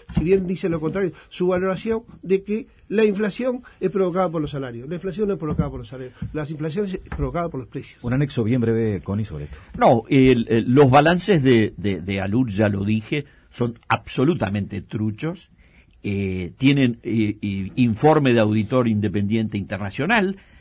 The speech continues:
Speaker 3: pero las transacciones que se dan en el principal producto, a-, a-, eh, Alejo citaba el precio de los productos agrícolas como insumos. Yo les digo que, eh, la alur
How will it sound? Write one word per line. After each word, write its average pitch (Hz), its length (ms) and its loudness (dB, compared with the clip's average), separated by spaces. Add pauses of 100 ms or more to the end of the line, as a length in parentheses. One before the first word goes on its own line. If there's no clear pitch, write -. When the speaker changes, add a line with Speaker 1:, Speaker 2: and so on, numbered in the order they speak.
(180)
Speaker 3:
pero 107 500 2
las 104 280 2
transacciones 117 880 0
que 113 120 -4
se 104 160 -4
dan 123 300 0 (320)
en 101 180 -6
el 98 260 -6
principal 120 680 0
producto, 147 540 0 (400)
a-, 104 220 -4 (120)
a-, 107 180 -16 (340)
eh, 92 280 -10 (440)
Alejo 143 400 2
citaba 135 640 2 (260)
el 107 240 -2
precio 135 460 -4
de 113 160 -2
los 110 420 -8
productos 127 560 -4 (100)
agrícolas 120 680 -4
como 98 260 -10
insumos. 104 600 0 (360)
Yo 165 100 0
les 196 160 2
digo 107 440 0 (340)
que, 131 280 -4 (200)
eh, 120 460 0 (160)
la 107 320 -4
alur 123 640 4